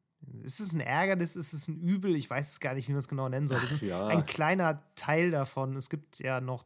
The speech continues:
Speaker 1: deutlich auffälligere, deutlich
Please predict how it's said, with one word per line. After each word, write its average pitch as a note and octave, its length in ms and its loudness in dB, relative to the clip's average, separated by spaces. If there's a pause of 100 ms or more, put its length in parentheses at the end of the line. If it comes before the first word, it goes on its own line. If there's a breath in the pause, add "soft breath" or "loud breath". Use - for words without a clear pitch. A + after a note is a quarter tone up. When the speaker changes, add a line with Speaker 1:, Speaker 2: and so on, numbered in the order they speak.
Speaker 1:
deutlich C3+ 800 -2
auffälligere, C#3+ 920 -2
deutlich C#3+ 640 -4